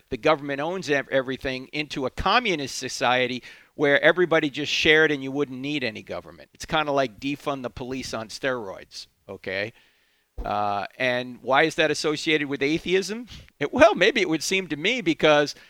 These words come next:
they wanna do things that obviously are against natural law and also therefore against biblical law as well, because natural law and biblical law come from the same source, God.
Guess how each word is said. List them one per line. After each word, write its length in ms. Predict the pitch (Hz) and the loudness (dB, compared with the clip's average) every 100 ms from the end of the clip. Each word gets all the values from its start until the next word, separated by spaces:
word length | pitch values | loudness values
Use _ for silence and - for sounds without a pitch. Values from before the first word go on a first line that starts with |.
| _ _ _ _ _ | _ _ _ _ _
they 160 | 156 160 | 2 2
wanna 320 | 175 220 175 | 4 2 2
do 240 | 131 233 | 2 0
things 400 | 269 185 156 156 | 2 2 2 2
that 180 | 160 151 _ _ _ - | 2 2 _ _ _ 4
obviously 600 | 175 202 202 - 185 156 | 4 4 0 0 2 4
are 80 | 147 | 2
against 540 | 120 165 170 - - | 2 -2 -2 -8 -16
natural 560 | - 143 185 - 175 143 | -4 4 4 2 -2 -2
law 460 | 127 107 107 151 175 _ _ _ | 0 2 2 2 -2 _ _ _
and 160 | 143 143 | -2 0
also 360 | 156 180 - 156 | 0 0 -2 0
therefore 440 | 147 147 156 143 | 0 0 -2 -2
against 400 | 131 139 139 120 | -2 -6 -8 -4
biblical 480 | 214 190 160 113 104 | -4 -2 -6 -6 -6
law 240 | 98 92 | -4 -4
as 200 | 101 - | -6 -8
well, 320 | 127 165 120 | -6 -4 -4
because 360 | - 113 123 - | -8 -8 -8 -6
natural 400 | 127 160 - 147 | -4 -4 -4 -6
law 180 | 135 135 | -2 -2
and 120 | 110 | -2
biblical 360 | 147 170 156 120 | -4 -4 -6 -4
law 180 | 110 110 | -4 -4
come 180 | 131 117 | -8 -12
from 160 | 117 | -14
the 80 | 110 | -14
same 260 | - 120 107 | -12 -12 -12
source, 380 | - 151 120 | -10 -10 -10
God. 480 | - 135 127 - - | -8 -8 -8 -10 -14